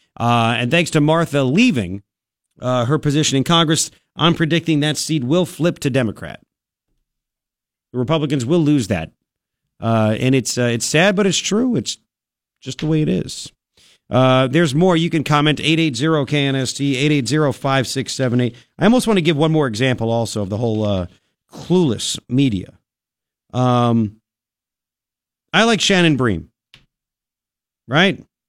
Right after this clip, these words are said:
Number twelve, if you don't mind, Ryan. I like Shannon Bream. I think she's smart, but this is just another example, again, as to why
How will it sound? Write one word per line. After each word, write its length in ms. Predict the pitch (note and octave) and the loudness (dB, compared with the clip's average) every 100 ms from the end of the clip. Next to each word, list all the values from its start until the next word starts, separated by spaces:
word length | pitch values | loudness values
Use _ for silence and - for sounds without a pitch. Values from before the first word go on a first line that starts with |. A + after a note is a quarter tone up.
| _ _ _ _ _ _ _ _ _ - | _ _ _ _ _ _ _ _ _ -2
Number 200 | G3 F#3 | 2 2
twelve, 340 | - D3 G#2+ | 2 0 0
if 100 | F#2+ | -2
you 60 | A#2+ | -4
don't 120 | G#2 | -2
mind, 200 | G2+ G2 | -2 -4
Ryan. 240 | F#2 F#2 G2+ | -4 -4 0
I 100 | G#3+ | 2
like 180 | A3+ | 2
Shannon 360 | - D3+ A#2 G2+ | 0 0 0 -2
Bream. 300 | E2+ E2+ - _ _ _ _ _ _ _ _ _ - | -4 -8 -10 _ _ _ _ _ _ _ _ _ -4
I 80 | C#3+ | -2
think 140 | C#3 | 0
she's 180 | B2+ - | -2 0
smart, 420 | E3 F3 G3 E3 _ _ _ | 2 2 2 -2 _ _ _
but 120 | C3 C3 | -2 0
this 180 | F3 | 0
is 120 | F#3 D3+ | 0 0
just 160 | E3+ | 0
another 200 | D3 E3 | 2 2
example, 400 | F3+ D3+ F3+ D#3+ | 0 0 0 0
again, 320 | D3 D#3+ D#3+ | 0 2 2
as 180 | B2+ A2+ | 0 -2
to 100 | - | -2
why 600 | B2+ A#2+ C3+ D3+ E3+ D3 | 0 0 2 2 2 0